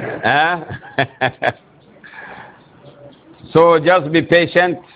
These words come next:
It's permissible for people to pour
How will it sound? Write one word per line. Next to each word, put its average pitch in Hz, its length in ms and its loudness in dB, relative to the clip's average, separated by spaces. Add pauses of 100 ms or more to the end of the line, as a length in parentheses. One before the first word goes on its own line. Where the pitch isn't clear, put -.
(500)
It's 151 240 2
permissible 175 640 2
for 151 160 4
people 156 440 2
to 143 100 4
pour 165 600 4